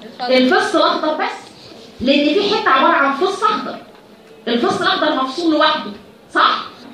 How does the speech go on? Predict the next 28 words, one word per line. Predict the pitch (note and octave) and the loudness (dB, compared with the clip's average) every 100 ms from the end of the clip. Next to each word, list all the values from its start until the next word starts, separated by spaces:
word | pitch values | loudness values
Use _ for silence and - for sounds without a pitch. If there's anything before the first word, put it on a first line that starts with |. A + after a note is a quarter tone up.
| - - A#3 | -20 -10 -2
لكن | D4+ F4 E4 | 0 2 2
الفص | D#4 A#4+ C5+ G#4 | 2 -2 -2 0
الأزرق | F#4+ F#4 E4+ | 0 2 2
مش | D4+ | 0
مفصول | D#4 F#4+ G4+ | -2 -4 0
لوحده. | G4 F4+ - - - - - - A3+ A3 - | 0 0 -2 -10 -20 -20 -20 -18 -16 -16 -4
الفص | B3 D4+ G4+ F#4+ | -2 0 0 0
الأزرق | E4+ F#4 - C#4+ | 2 2 2 2
لازق | E4 D4+ | 2 2
في | D4+ | 2
مين؟ | D4 D4+ C4+ B3+ - - A#3+ A#3+ - | 4 4 2 -2 -8 -16 -16 -6 2
في | C4+ | 2
الحلقة. | - F#4 F#4 - D4+ | 4 2 2 0 0
فلو | C#4+ D4 D#4 | 0 0 0
حبيت | D4+ - C5+ D4 | 0 0 0 2
أخده | - - D#4 D#4+ D#4+ - - - | 2 0 2 2 2 -4 -12 -6
كواحدة | C4+ C#4 F4+ D4+ D4+ | 0 2 2 0 0
خضرا | D4+ C#4 C#4 C#4 - - - | 0 2 2 2 -2 -8 -2
هضطر | C4+ G#4+ A4 A4 | -2 0 0 0
أخد | E4+ F4 | 0 -2
الحلقة | D#4+ - A4+ A4+ F4+ | -2 -2 0 0 0
الزرقاء | B3+ C4+ F4 F#4 | 0 0 0 2
كلها | F4 E4 G#4 G#4+ - - - - - - | 2 2 2 2 0 -4 -14 -20 -10 -2
على | D4 D4+ | 0 0
الحلقة | - F#4 G4+ | 0 0 2
الخضرا، | F#4 B4 C5 - - - - - - - D#4 | 0 0 0 -2 -6 -14 -20 -20 -20 -8 0
صح؟ | - - - - - - - | 2 0 -6 -16 -20 -20 -6
يبقى | C#4 D#4+ | -2 2